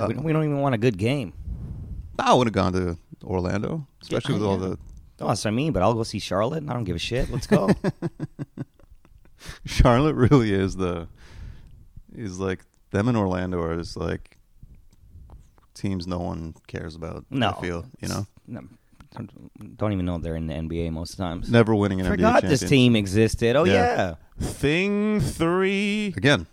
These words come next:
Speaker 2: the segues. Speaking of that Orlando game, they had the throwbacks on. It was Monday night.
Speaker 1: Throwback court, throwback jerseys, throwback warm-ups. Good God.
Speaker 2: The socks.
Speaker 1: Throwback content. They're playing, like, nineties music the whole time.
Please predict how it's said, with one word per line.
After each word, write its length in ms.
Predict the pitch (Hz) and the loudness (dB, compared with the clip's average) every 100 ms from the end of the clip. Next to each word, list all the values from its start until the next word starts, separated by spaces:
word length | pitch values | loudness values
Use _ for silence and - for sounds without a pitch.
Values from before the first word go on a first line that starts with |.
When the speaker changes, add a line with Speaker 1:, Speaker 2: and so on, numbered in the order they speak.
| - | -12
Speaker 2:
the 100 | 104 | -8
segues. 680 | - 135 101 87 76 - - - - | -4 -2 -2 -4 -6 -14 -20 -20 -16
Speaking 460 | - - 160 165 | -10 6 8 8
of 80 | 156 | 6
that 140 | 139 131 | 8 8
Orlando 420 | 120 120 139 92 | 8 6 4 4
game, 320 | 85 85 90 - - _ _ _ _ _ - - | 2 -2 -6 -20 -20 _ _ _ _ _ -18 0
they 80 | 104 | 0
had 120 | 101 | 2
the 100 | 127 | 4
throwbacks 440 | 120 117 107 - | 6 6 2 0
on. 280 | 98 95 104 - _ _ _ - | -4 -4 -4 -10 _ _ _ -14
It 40 | - _ _ | -14 _ _
was 120 | - 104 | -8 4
Monday 280 | 104 120 | 6 8
night. 280 | 117 95 104 123 - _ _ | 6 4 2 -2 -14 _ _
Speaker 1:
Throwback 420 | - 107 104 95 - | -14 -10 -6 -6 -8
court, 400 | - 120 117 - | -6 -4 -4 -6
throwback 440 | 117 104 101 90 | -8 -4 -6 -6
jerseys, 460 | - 123 107 113 107 | -4 -4 -4 -6 -8
throwback 380 | 113 107 101 85 | -6 -4 -4 -4
warm-ups. 720 | 101 117 113 113 - - - - | 0 2 2 0 -2 -6 -14 -16
Good 380 | - 117 120 101 | 0 4 4 2
God. 460 | 104 87 80 76 - | 0 0 0 -4 -8
Speaker 2:
The 80 | 95 | -6
socks. 680 | - 117 120 120 - - - | 4 8 8 6 0 -16 -12
Speaker 1:
Throwback 420 | - 117 113 101 | 0 2 4 0
content. 720 | - 117 120 120 120 117 - - | 0 -2 0 0 -2 -2 -6 -10
They're 100 | 90 | -10
playing, 280 | - 110 101 | -6 -4 -4
like, 160 | 90 - | -6 -6
nineties 460 | 98 117 110 104 | -2 -2 -2 -2
music 300 | 117 107 110 | -2 -2 -4
the 60 | 104 | -2
whole 180 | 107 107 | -2 -2
time. 360 | 113 110 110 | -2 -2 -4